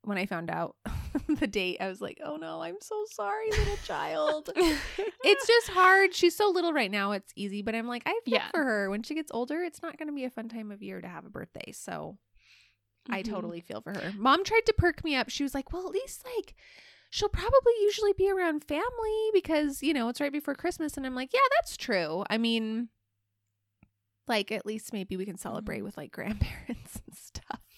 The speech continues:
Speaker 1: But
Speaker 2: There's probably some pros to it.
Speaker 1: Yeah. I feel like having, 'cause my birthday's in September, and I'm gonna go ahead and say I feel like that's why I've almost always had really good birthdays.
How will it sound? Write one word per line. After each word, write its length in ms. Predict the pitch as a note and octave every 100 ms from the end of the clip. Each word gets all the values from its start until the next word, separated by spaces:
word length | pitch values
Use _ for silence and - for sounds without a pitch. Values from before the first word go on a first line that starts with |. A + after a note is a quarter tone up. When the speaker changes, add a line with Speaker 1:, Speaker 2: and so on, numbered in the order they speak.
| - E4
Speaker 1:
But 120 | - - - - - - - -
Speaker 2:
There's 180 | A4 -
probably 420 | - G#3+ G3+ F#3+
some 400 | - F3 F3 A#3 _ _ -
pros 460 | - - - -
to 180 | - G3
it. 160 | G#3 G#3+
Speaker 1:
Yeah. 460 | A3+ F#3 - - G#3 - - - - -
I 320 | E4+ D#4 A#4+ C#5
feel 160 | - C#5+ C5+ B4+
like 200 | G#4 - -
having, 600 | - C4 B3 C4+ C4 -
'cause 140 | C#4
my 140 | A#3+
birthday's 460 | A3+ D4 D#4+ C#4+ -
in 140 | - A3+
September, 760 | A#3 - G#3 G3 G3+ C4+ F4+ - _ _ _ -
and 120 | B3
I'm 160 | G3+ B3
gonna 160 | G4 G#4+
go 120 | D#4+
ahead 180 | C#4+ C4+
and 120 | B3
say 380 | - A3 G#3 G#3+ -
I 120 | G#3
feel 280 | - G#3+ G#3
like 200 | B3 C#4
that's 280 | G#3 F#3 -
why 240 | G3+ G#3 -
I've 240 | F#3+ F#3+ - _
almost 340 | - F3+ F3+ -
always 220 | D#3 E3+
had 160 | D#3+ E3
really 220 | D3+ -
good 160 | -
birthdays. 600 | - - - - - -